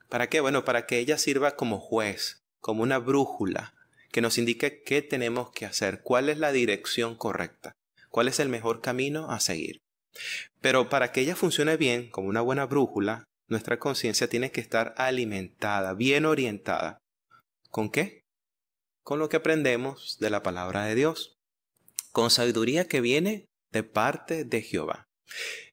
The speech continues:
Jehová nos creó. Entonces, ¿quién sabe mejor que Él las cosas que nos convienen? Por eso, si queremos tener un buen norte y queremos tomar una buena decisión,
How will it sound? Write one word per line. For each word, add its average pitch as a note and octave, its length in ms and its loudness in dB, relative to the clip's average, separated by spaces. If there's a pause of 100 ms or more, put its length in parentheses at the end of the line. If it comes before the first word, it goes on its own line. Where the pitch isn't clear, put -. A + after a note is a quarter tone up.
Jehová D3 380 2
nos F3 220 -4
creó. F#2 420 -2 (680)
Entonces, C3+ 680 -2 (300)
¿quién E3+ 260 2
sabe E3+ 320 0
mejor A2 600 -2
que A#2+ 340 2
Él A2+ 260 0 (240)
las B2 220 -2
cosas G#2 320 -2
que - 80 -4
nos B2+ 120 -2
convienen? C3 500 -2 (960)
Por A#2+ 120 0
eso, B2 140 -2
si A#2 140 0
queremos A#2+ 340 0
tener C#3+ 260 4
un C#3+ 160 0
buen C#3+ 220 2
norte F#2 440 -4 (280)
y - 100 -18
queremos G2+ 340 0
tomar B2+ 280 2
una B2 180 0
buena A#2 380 2
decisión, D3+ 500 0